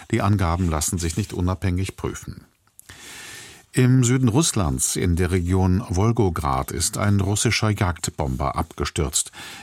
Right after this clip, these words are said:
Wie die staatliche Nachrichtenagentur ria unter Berufung auf das Verteidigungsministerium in Moskau berichtet, soll die Maschine vom Typ S U vierunddreißig einen Trainingsflug absolviert haben. Die Besatzung habe sich mit dem Schleudersitz retten können.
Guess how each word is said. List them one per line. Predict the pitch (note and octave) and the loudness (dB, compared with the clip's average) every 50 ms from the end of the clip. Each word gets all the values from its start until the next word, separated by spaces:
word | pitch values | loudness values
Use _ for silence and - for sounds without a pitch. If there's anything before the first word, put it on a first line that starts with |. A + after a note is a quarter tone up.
| - _ | -12 _
Wie | - E2+ D#2+ D#2 | -2 0 0 2
die | E2+ E2 D#2 | 2 2 0
staatliche | D#2+ - G2 G2 G2+ - A2+ G2+ - G2+ F2 | 0 0 0 0 0 -2 -2 0 0 2 2
Nachrichtenagentur | F2 F2+ F#2 F#2 G#2 F#2 - - - G#2+ F#2+ F2+ E2+ G2 F2 E2 - F#2+ F2+ E2+ D#2+ D#2 | 2 2 2 0 0 -2 -2 -2 -2 0 0 0 0 0 0 0 0 2 2 2 2 2
ria | F#2 F2+ G#2+ A2 | 2 2 2 2
unter | B2 - F#2+ - F#2+ | 2 0 0 0 0
Berufung | D#2 E2 D#2 D2 F2+ F#2+ - - F#2 D#2+ | 0 0 0 0 0 0 0 0 0 0
auf | D#2 D#2+ - | 0 -2 -2
das | - D#2+ - | -2 -2 -2
Verteidigungsministerium | - E2+ D#2+ - G2+ G2+ G#2 G2+ F#2 D#2 C2+ C2 B1 - - F2 D2+ D2+ D2 - - - F2+ E2 D#2+ F2 E2+ F2 E2+ E2+ | -2 -2 -2 0 0 0 2 0 0 -2 -2 -4 -4 -2 0 0 0 0 0 -2 0 0 0 2 2 2 2 4 2 2
in | E2 D#2+ E2 | 4 4 4
Moskau | F2 F#2 - - - G2+ F#2 | 2 2 0 0 0 0 0
berichtet, | F2 G2 F2+ F#2+ G2 - - - G#2+ G#2 - - - - - - - - - - - | 2 2 2 0 0 0 0 0 0 0 -2 -10 -16 -16 -16 -16 -16 -16 -18 -16 -8
soll | - - G#2+ G2+ G#2 G2 | -2 0 2 4 4 4
die | G2+ G#2+ G2+ | 4 2 4
Maschine | G#2+ G#2+ - - B2 B2 C3+ B2+ | 4 2 2 2 2 2 0 0
vom | - - G#2 G2 - | 2 0 0 0 0
Typ | - A#2 A2 - | 0 0 0 0
S | C3 A2+ G#2+ - | 0 -2 -2 0
U | A#2 G#2 | -2 -2
vierunddreißig | - - G#2 G2 F#2 F2+ F2 E2+ E2 E2 F2 F#2 F#2 - A#2 - - | 0 2 2 2 4 2 2 2 0 0 0 0 0 0 -2 -2 0
einen | F2 F#2 F2 E2 | 0 0 0 0
Trainingsflug | - - G2+ F#2+ F#2 F2 D#2+ D2+ - - - D#2 C#2 - D#2+ | 0 0 2 4 4 4 2 0 -2 -2 -2 -4 -2 -2 -4
absolviert | D#2 - - - D2+ C#2 C2+ - D2+ D2 - - - | -4 -2 -2 -2 -2 -2 -4 -2 -4 -4 -4 -4 -4
haben. | D2+ D2 - E2 C#2+ B1+ - - - - - - - - - - | -4 -2 0 -2 -2 -4 -6 -12 -18 -18 -16 -16 -18 -10 -6 -4
Die | D#2 | -2
Besatzung | E2 D#2+ F2 F#2 F2+ - - G#2+ F#2+ F#2 | 0 0 0 0 0 0 0 2 2 2
habe | F2+ F2+ F2 G2 | 2 0 0 0
sich | E2+ E2+ F#2 E2+ - - | 0 2 0 0 0 0
mit | F#2+ E2+ - | 0 0 2
dem | - F#2+ F#2+ | 2 0 0
Schleudersitz | - - G#2 G2+ G2+ G2+ F#2+ F2 D#2 C#2+ - D2+ C#2+ - - - | 2 2 2 2 2 2 2 2 0 0 0 -2 -2 0 -2 -2
retten | E2+ E2+ E2+ - - G2 E2 - | 0 -2 -2 0 0 0 0 0
können. | - F2 D2 C#2 B1 A1+ A#1+ | 0 -2 -2 -2 -4 -6 -6